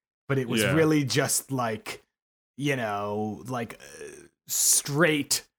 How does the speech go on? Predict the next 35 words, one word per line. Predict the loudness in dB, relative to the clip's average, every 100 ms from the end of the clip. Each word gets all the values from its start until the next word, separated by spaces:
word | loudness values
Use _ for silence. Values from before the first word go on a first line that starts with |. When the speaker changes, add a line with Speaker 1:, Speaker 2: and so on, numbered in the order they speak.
| _
Speaker 1:
yeah, | 0 4 6 4 2 -2
you're, | -2 2 4
like, | 2 -2
viewing | -8 -2 0 0 2
it | 2 2
in | -2 -2
three | 0 0 2
D, | 2 2
but | 0 -4
you're | -8
following | -4 -2 0 0 -2
a |
very, | -4 -2 0 2 2 0
very | 0 0 2 2 0
linear | 0 0 -2 -4
path. | -6 -4 -6 -8 -18 0
And | 2
I |
do | 4 4 4
think | 4 0 2
that | -2 -2 -16 _
it's | -12 0
still, | 0 2 0 0 -4
that | -4 -2
is | -2 -4 -6
kind | -4 -2 0
of |
what | 0
it | 0
is, | 0 -2
but | -4 -2
they | 0
look | 0 -2 0
more | 0 2 -2
open. | -8 -10 -12 -16